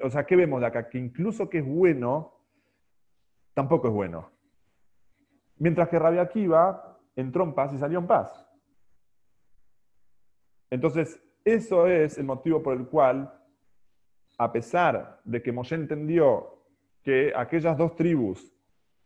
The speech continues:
lo hicieron con una buena intención, y por eso Moshe al final aceptó, igualmente,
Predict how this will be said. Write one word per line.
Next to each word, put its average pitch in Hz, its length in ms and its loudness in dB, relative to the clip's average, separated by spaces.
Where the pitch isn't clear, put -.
lo 117 140 -2
hicieron 156 400 0
con 147 160 -4
una 151 200 0
buena 165 260 0
intención, 110 800 -6
y 127 80 -2
por 117 180 0
eso 143 160 -4
Moshe 147 200 -4
al 156 100 -2
final 156 180 -4
aceptó, 156 800 -2
igualmente, 151 960 0